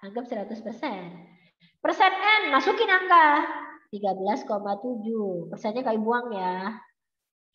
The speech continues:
Jumlah N-nya dicari, Dek. A R N-nya empat belas ya, Dek. M R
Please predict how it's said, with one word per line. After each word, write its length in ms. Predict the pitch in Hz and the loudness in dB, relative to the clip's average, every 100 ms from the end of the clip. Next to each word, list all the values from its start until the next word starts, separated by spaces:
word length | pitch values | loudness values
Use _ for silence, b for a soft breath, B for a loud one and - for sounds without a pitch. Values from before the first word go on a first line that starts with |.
| _ _ - | _ _ 2
Jumlah 320 | 262 277 285 294 | 4 6 6 4
N-nya 160 | 302 370 | 4 0
dicari, 400 | 359 359 370 381 | 2 2 2 2
Dek. 380 | 302 294 285 277 - - _ _ _ _ _ _ _ _ - - | 4 4 4 0 -6 -18 _ _ _ _ _ _ _ _ -16 -2
A 240 | 277 262 | 2 6
R 80 | 277 277 - | 6 4 0
N-nya 560 | 277 285 320 370 359 | 0 -2 -6 -6 -4
empat 160 | 311 277 | -2 0
belas 240 | 320 330 | 0 0
ya, 80 | 330 | -2
Dek. 360 | 262 220 214 214 - - - _ _ _ _ _ _ _ b b - 311 | 0 0 0 -4 -8 -20 -20 _ _ _ _ _ _ _ b b -4 -2
M 80 | 277 | 2
R 160 | 294 | 2